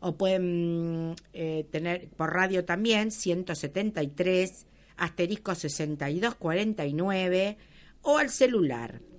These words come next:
quince cuatro cero setenta y dos noventa y cuatro cincuenta y tres, quince cuatro cero setenta y dos noventa y cuatro cincuenta y tres, está Yamila para atenderlos. Inflables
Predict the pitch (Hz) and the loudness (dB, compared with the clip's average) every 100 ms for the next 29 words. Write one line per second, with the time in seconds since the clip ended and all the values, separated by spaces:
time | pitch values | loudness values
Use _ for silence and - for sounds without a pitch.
0 | - - - - 247 170 147 135 127 233 | -20 -20 -12 -2 0 0 0 -4 -2 0
1 | 247 247 240 240 - - - 220 196 165 | 2 2 0 0 -2 -4 -2 0 -2 0
2 | 220 214 151 151 202 202 208 - - 143 | 0 0 0 2 4 4 0 -4 -6 -4
3 | 151 220 196 147 147 202 - 151 135 147 | -2 -2 -2 -4 -2 -2 -2 -6 -6 -4
4 | 185 156 123 180 180 180 - - - 220 | -4 -4 -2 2 4 2 -2 -12 -4 -2
5 | 208 147 175 180 165 147 226 202 156 135 | -2 -4 -2 -2 -2 -2 -2 -2 -4 -4
6 | 156 135 131 165 170 - 156 139 175 165 | -6 -4 -2 0 -2 -4 -6 -4 -4 -2
7 | 175 175 151 127 160 147 120 180 170 139 | -4 -4 -6 -6 -6 -6 -2 -2 -2 -4
8 | 170 156 143 190 196 202 208 - - - | -4 -2 -2 0 2 2 0 -8 -20 -20
9 | - - - 185 165 151 170 214 208 208 | -20 -6 2 4 4 0 2 4 4 2
10 | 208 - 269 285 269 220 190 185 185 185 | 0 -2 -2 0 0 2 6 6 6 4
11 | 196 196 | 4 0